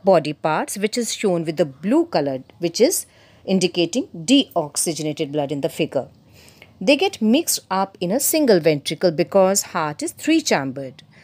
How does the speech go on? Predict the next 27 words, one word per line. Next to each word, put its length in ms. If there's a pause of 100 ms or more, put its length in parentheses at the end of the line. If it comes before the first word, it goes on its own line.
(160)
which 300
pumps 340 (120)
out 360
mixed 360
blood. 180
It 160
means 400 (320)
in 140
amphibians 720 (100)
and 260
in 120
reptiles, 840 (460)
the 120
circulation 720
is 260 (100)
incomplete 920
circulation, 960 (240)
incomplete 720
double 280
circulation. 720 (520)
Whereas 340
in 80
the 80
birds 420
and 100
the 60
mammals, 560